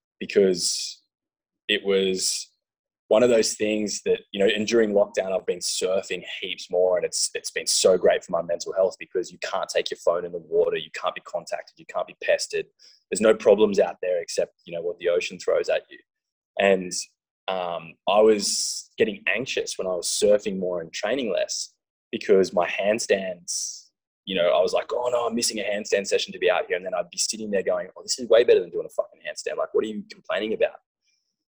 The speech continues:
And so to take that power away from, you know, some form of anxiety, I just decided that, you know, now was the time to,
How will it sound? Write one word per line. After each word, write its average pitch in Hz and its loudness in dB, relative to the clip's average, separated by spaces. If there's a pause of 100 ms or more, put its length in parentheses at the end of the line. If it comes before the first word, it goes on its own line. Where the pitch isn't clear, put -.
(160)
And 101 2
so 98 8 (1080)
to 113 -6
take - -4
that 104 -2 (340)
power 98 4
away 92 4
from, 90 -8
you 87 -10
know, 87 -6
some 90 -6 (160)
form 95 2
of 87 -4
anxiety, 87 -2 (380)
I 87 0
just 92 -2
decided 85 0
that, 80 -2 (100)
you 85 -12
know, 80 -2
now 82 -2
was 85 -2
the - -20 (100)
time 82 -2
to, 80 4